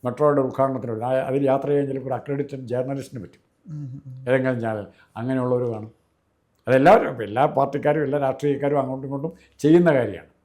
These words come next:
Speaker 2: അപ്പോൾ സാർ, ഇങ്ങനെ പോവുകയാണെങ്കിൽ ഈ പഞ്ചായത്ത് ഇലക്ഷനിൽ എസ് ഡി പി ഐക്ക് സ്ഥാനാർത്ഥി ഇല്ലാതാവുമോ? നിരോധിക്കലോ വല്ലതും നടക്കുമോ?
Speaker 1: അല്ല, സ്ഥാനാർത്ഥിയെ നിർത്തിയാൽ മ-, മോഡിക്ക് പ്രശ്നമില്ലല്ലോ, യു ഡി എഫിന് പോകാതിരിക്കുമല്ലോ വോട്ട്.
Speaker 2: ഉം.
Speaker 1: അതൊരു കളിയല്ലേ?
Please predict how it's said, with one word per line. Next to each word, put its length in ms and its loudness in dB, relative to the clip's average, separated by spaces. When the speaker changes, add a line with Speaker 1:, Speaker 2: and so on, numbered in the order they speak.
Speaker 2:
അപ്പോൾ 120 0
സാർ, 140 4
ഇങ്ങനെ 200 0
പോവുകയാണെങ്കിൽ 420 4
ഈ 100 2
പഞ്ചായത്ത് 380 2
ഇലക്ഷനിൽ 280 0
എസ് 180 -4
ഡി 100 -6
പി 120 -8
ഐക്ക് 160 -4
സ്ഥാനാർത്ഥി 500 -4
ഇല്ലാതാവുമോ? 560 -2
നിരോധിക്കലോ 480 4
വല്ലതും 220 2
നടക്കുമോ? 440 -4
Speaker 1:
അല്ല, 100 -2
സ്ഥാനാർത്ഥിയെ 440 6
നിർത്തിയാൽ 340 6
മ-, 600 -2
മോഡിക്ക് 280 2
പ്രശ്നമില്ലല്ലോ, 600 -2
യു 100 4
ഡി 80 8
എഫിന് 200 6
പോകാതിരിക്കുമല്ലോ 580 6
വോട്ട്. 180 -2
Speaker 2:
ഉം. 220 -2
Speaker 1:
അതൊരു 340 6
കളിയല്ലേ? 320 2